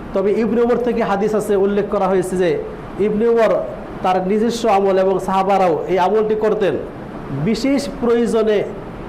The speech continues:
চাঁদ ওঠার দুই দিন, বুখারীতে দুই দিনের কথা বলা হয়েছে, দুই দিন আগে এবং চাঁদ ওঠার পরে ঈদের সলাতের আগ পর্যন্ত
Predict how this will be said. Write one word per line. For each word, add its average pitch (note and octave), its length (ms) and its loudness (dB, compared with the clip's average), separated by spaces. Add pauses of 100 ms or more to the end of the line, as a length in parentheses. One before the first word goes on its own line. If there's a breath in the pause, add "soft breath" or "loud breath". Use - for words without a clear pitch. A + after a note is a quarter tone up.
(180)
চাঁদ G#3 320 2
ওঠার G#3+ 460 0
দুই A3+ 180 2
দিন, G3+ 320 0 (680)
বুখারীতে G#3 420 0
দুই F#3+ 180 0
দিনের G3+ 200 2
কথা F#3 160 0
বলা F3+ 160 2
হয়েছে, D#3+ 400 0 (520)
দুই A#3 160 2
দিন A#3+ 220 0
আগে G3 460 2 (840)
এবং F#3 400 0
চাঁদ G3+ 200 2
ওঠার G#3+ 220 2
পরে G3+ 300 2
ঈদের F#3 220 2
সলাতের F#3+ 400 0
আগ E3+ 180 0 (100)
পর্যন্ত G3 460 0